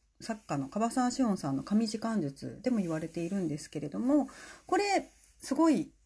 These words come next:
ほんとそうだなと思います。起きてから。なので、早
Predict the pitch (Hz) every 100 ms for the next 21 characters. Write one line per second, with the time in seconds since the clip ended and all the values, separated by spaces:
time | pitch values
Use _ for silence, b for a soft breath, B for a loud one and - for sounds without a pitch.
0 | _ - 254 277 302 339 302 190 160 214
1 | 214 185 160 160 175 180 - 359 196 143
2 | B B - 480 294 226 233 - B -